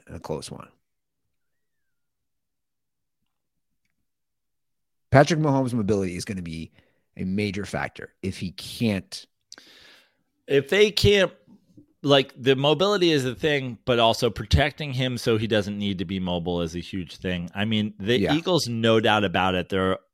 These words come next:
Speaker 2: their defensive line has been spectacular. Their pass rush has been spectacular. Um, m-, the, the, the, if,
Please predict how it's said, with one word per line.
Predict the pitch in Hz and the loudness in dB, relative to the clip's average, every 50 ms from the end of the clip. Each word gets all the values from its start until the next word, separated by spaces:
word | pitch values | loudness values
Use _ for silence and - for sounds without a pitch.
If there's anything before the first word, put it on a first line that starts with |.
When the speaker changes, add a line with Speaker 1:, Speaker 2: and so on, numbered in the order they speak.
| _ _ 101 | _ _ -20
Speaker 2:
their | 92 92 - - 104 104 98 101 98 95 95 92 - _ _ | -18 -18 -12 -8 -4 -2 -2 0 0 -2 -2 -4 -8 _ _
defensive | - 117 110 - 127 117 - 110 107 | -6 -4 -4 -4 -4 -6 -8 -8 -6
line | 107 107 104 104 104 104 101 | -4 -2 -2 0 0 -2 -2
has | 95 95 85 | -2 -4 -6
been | - 98 92 85 | -6 -6 -8 -8
spectacular. | - - - - - 101 90 - _ - 101 101 107 107 107 - - 104 98 98 95 90 | -10 -14 -18 -12 -10 -8 -8 -4 _ -2 0 0 0 0 -2 -2 -4 -2 -2 0 0 -2
Their | 90 90 87 | -2 -4 -4
pass | - 95 92 90 87 - - | -4 -4 -2 -2 -4 -4 -6
rush | 98 87 87 - - | -6 -6 -6 -6 -8
has | 87 82 - | -12 -14 -10
been | - 90 85 82 80 | -8 -8 -8 -8 -10
spectacular. | - - - - 82 82 - - - 85 82 85 - - 87 80 82 80 80 78 - _ _ _ - - - - - _ _ - | -12 -14 -12 -12 -12 -12 -12 -12 -10 -8 -8 -8 -8 -10 -8 -8 -6 -6 -6 -8 -10 _ _ _ -20 -20 -20 -20 -20 _ _ -2
Um, | 98 98 95 90 87 87 87 85 82 80 78 76 - _ _ _ _ _ _ _ _ _ _ _ _ _ _ | 0 2 2 2 2 0 0 0 -2 -2 -4 -8 -12 _ _ _ _ _ _ _ _ _ _ _ _ _ _
m-, | 113 110 110 - - - | -8 -6 -6 -8 -8 -10
the, | 117 98 92 117 113 113 110 - | -10 -2 2 2 2 2 2 0
the, | 104 107 110 104 - - _ | 0 0 0 0 0 -4 _
the, | 104 95 113 120 117 117 117 113 - _ - | -6 -2 0 2 2 2 2 0 -4 _ -2
if, | 151 180 202 - - - - | 0 2 2 2 0 -6 -16